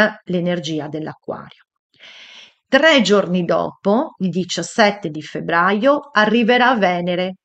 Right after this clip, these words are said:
a incontrare Plutone sempre a zero gradi, ovviamente i minuti sono diversi, quindi il maschile e il femminile che già si erano incontrati Marte e Venere con Plutone l'anno scorso e nel duemilaventidue,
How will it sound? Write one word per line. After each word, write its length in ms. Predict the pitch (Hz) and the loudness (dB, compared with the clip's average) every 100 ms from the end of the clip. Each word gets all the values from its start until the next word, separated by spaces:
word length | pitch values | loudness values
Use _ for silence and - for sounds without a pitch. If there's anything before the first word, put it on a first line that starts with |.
| _ _ | _ _
a 120 | 185 | 2
incontrare 880 | 180 185 180 190 190 185 170 170 175 | 2 0 0 -2 0 2 2 2 0
Plutone 680 | - 202 202 190 165 165 175 | -2 -4 -2 -2 -2 -2 -6
sempre 480 | - - 202 190 185 | -4 0 2 2 -2
a 80 | 180 | 0
zero 240 | 175 170 | 0 0
gradi, 320 | 170 151 160 | 0 -2 -4
ovviamente 400 | 170 180 196 196 | -2 0 0 0
i 60 | 180 | -2
minuti 420 | 185 185 190 190 | 0 -2 -2 -6
sono 320 | - 160 165 | -8 -8 -8
diversi, 560 | 170 165 160 - - 175 | -6 -4 -6 -8 -12 -4
quindi 520 | 226 226 208 170 151 - - - | 4 6 4 2 -6 -12 -20 -6
il 140 | - 226 | 4 4
maschile 500 | 233 226 - 359 285 | 6 4 6 6 6
e 20 | |
il 60 | 214 | 4
femminile 640 | 240 220 254 294 359 311 | 2 4 4 4 4 4
che 280 | 311 196 156 _ _ _ _ - | 2 -2 -2 _ _ _ _ -4
già 640 | 175 277 392 330 143 - _ | 2 6 8 6 4 -2 _
si 240 | - - | -4 2
erano 240 | 185 185 185 | 2 2 0
incontrati 840 | 185 190 185 196 190 165 - 175 | 0 0 0 2 2 2 -2 -2
Marte 680 | 185 185 180 - - 170 - | 4 4 4 -2 -2 -2 -2
e 160 | 185 | -2
Venere 460 | 170 175 180 175 175 | 0 0 0 0 -2
con 200 | - 180 | -2 -2
Plutone 560 | 180 185 180 170 170 170 | -2 -4 0 0 0 -2
l'anno 260 | 170 170 | -2 -2
scorso 600 | 175 - 185 180 180 - | -8 -2 0 0 0 -2
e 320 | 180 175 165 | -2 0 -4
nel 160 | 165 175 | -2 -4
duemilaventidue, 1040 | 165 170 175 170 170 175 156 175 185 185 | -2 -2 -2 -2 -4 -8 -6 -2 2 2